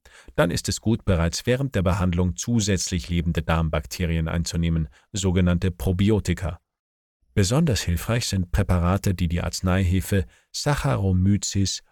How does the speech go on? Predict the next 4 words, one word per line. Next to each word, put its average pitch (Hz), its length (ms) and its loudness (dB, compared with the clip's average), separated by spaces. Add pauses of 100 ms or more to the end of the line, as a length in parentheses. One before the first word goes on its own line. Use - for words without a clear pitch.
(140)
boulardii 92 1040 0
enthalten. - 540 -4 (600)
Nebenwirkungen 104 880 2
wie 78 120 -4